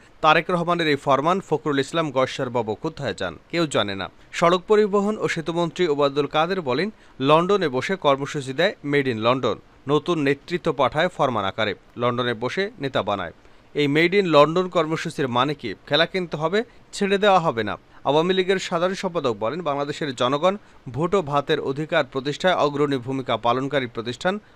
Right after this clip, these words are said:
আওয়ামী লীগ। পঁচাত্তর বছর এই প্রতিষ্ঠানের বয়স। দীর্ঘ সংগ্রাম, আন্দোলন, ঝড়, অন্ধকার, স্বৈর শাসনের বিরুদ্ধে দীপ্ত পায়ে এগিয়ে যাওয়ার নাম ক্ষমতাসীন আওয়ামী লীগ।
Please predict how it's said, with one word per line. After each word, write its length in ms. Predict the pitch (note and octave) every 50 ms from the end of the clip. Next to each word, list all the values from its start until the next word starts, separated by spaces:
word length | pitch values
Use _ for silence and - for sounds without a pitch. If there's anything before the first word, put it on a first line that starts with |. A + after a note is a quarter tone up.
| - _
আওয়ামী 320 | - D3+ C#3+ C3 A2+ G#2+ G2+
লীগ। 140 | F#2 E2+ - - - - -
পঁচাত্তর 520 | - E3 D#3+ - G3 F3+ - - G3 F3 C#3+
বছর 380 | A2 C3 C3+ C3+ - F#3 F3+
এই 80 | E3+ D3+
প্রতিষ্ঠানের 600 | - - D#3 C#3+ E3 D#3 - - D3+ C3+ A#2 G2
বয়স। 320 | F2 F#2 F2+ E2+ F2+ - - - - - - - B2+
দীর্ঘ 320 | C3 D3+ C#3+ D3 D3+ D#3+
সংগ্রাম, 520 | D3 - D3+ C#3 C#3 C#3 D3 D#3 D#3+ E3
আন্দোলন, 500 | - - B2+ B2 A#2 C3 C3 D3 D3+ D3+
ঝড়, 320 | C3 - C3+ C3 D3 C#3+ -
অন্ধকার, 500 | - A2+ B2 B2 - C3+ - D#3+ D#3+ E3 F3+ - - - _ -
স্বৈর 320 | - - F#3 F#3+ F#3 F3+
শাসনের 540 | D#3 - F3+ E3 D#3 - - E3 E3 C#3 A#2
বিরুদ্ধে 420 | G#2 A#2 A#2+ B2 B2 E3+ F#3 G#3 - - _ _ _ -
দীপ্ত 420 | C3 C3+ F3 G3 F#3 - - G3+ F3+
পায়ে 300 | D#3 - D#3+ C#3 C3 A#2
এগিয়ে 280 | - C#3+ C#3 C#3+ D3+
যাওয়ার 240 | B2+ B2 B2+ A#2 A2+
নাম 180 | A#2+ D3 F#3 G3
ক্ষমতাসীন 540 | - - D3+ C3 A#2 A#2+ A#2 - - A2+ F#2
আওয়ামী 380 | - G#2+ A2 A2+ A2+ A2+ A2
লীগ। 120 | G2+ F#2+